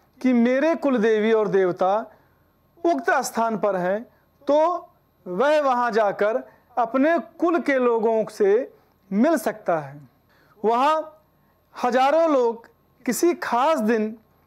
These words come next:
इकट्ठा होते हैं। इसका मतलब है कि वे हजारों लोग आप ही के कुल के हैं। हालांकि कुछ स्थान इतने प्रसिद्ध हो गए हैं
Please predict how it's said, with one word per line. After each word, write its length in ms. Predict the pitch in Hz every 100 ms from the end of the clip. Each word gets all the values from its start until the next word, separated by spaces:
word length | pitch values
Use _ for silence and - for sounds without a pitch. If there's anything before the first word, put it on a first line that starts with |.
| _
इकट्ठा 420 | 233 247 247 302
होते 360 | 277 214 - 180
हैं। 320 | 151 147 156 _ _ _ _ _ _ _
इसका 300 | 233 - 262
मतलब 380 | 233 202 214 254
है 320 | 240 269 277 _ _ _ _ _ _ _ -
कि 160 | 262 247
वे 260 | 208 311
हजारों 580 | 269 226 220 226 226 220
लोग 360 | 190 196 226 - _ _ _ _ _ _
आप 340 | 254 233 285 320
ही 240 | 277 262 262
के 200 | 254 240
कुल 240 | - 208
के 180 | 165 185
हैं। 280 | 147 143 - _ _ _ _ _ _ _
हालांकि 560 | - 196 220 240 294 339 - _ _ _ _ _ _ _ _ -
कुछ 280 | 330 - 302 330
स्थान 640 | 240 - - 247 294 320 - _ _ _ _ _ 262
इतने 340 | - 269 370
प्रसिद्ध 400 | 311 269 254 208
हो 180 | 220 202
गए 200 | 196 185
हैं 280 | 180 226